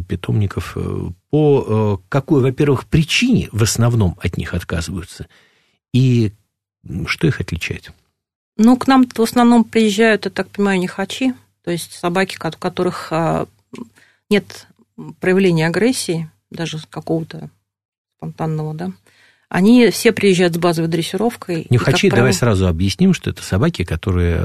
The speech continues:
Speaker 1: работали или работают по поиску обнаружения наркотических средств, э, взрывчатых
Speaker 2: Да,
Speaker 1: веществ,
Speaker 2: да, да.
Speaker 1: оружия.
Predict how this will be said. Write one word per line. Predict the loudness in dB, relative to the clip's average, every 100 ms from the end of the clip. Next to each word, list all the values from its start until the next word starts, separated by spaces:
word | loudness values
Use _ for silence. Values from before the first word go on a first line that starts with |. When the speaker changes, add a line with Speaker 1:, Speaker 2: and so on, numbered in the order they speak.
| 0
Speaker 1:
работали | 0 0 0 -2 -2 0 2
или | 2 0
работают | 0 0 0 -2 -2 0 -2
по | -4 -6
поиску | -2 -2 -4 -8
обнаружения | -4 -2 0 0 2 2 0 0
наркотических | -2 -4 -6 -8 -6 -6 -6 -6 -8
средств, | -4 -6 -6 -12 -12
э, |
взрывчатых | -10 -8 -8 -4 -2 -2 -4 -4 0
Speaker 2:
Да, | 2
Speaker 1:
веществ, | 0 -2 -2 -4 -4
Speaker 2:
да, | -4
да. | -4
Speaker 1:
оружия. | -2 0 0 2 0